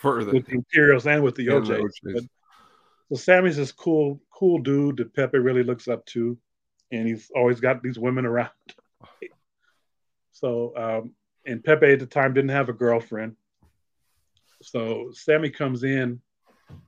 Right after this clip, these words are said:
Speaker 2: and says, "Who's the girl out in the, in the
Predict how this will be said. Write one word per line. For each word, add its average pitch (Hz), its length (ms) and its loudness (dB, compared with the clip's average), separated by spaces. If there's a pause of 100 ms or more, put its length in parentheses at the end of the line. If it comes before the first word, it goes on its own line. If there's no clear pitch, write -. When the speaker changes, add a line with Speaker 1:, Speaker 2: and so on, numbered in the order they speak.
(420)
Speaker 2:
and 120 100 -10
says, 127 160 -6
"Who's 226 240 2
the 151 80 -2
girl 151 240 4
out 147 300 2
in 127 120 -2
the, 123 180 0 (120)
in 123 220 0
the 113 240 -8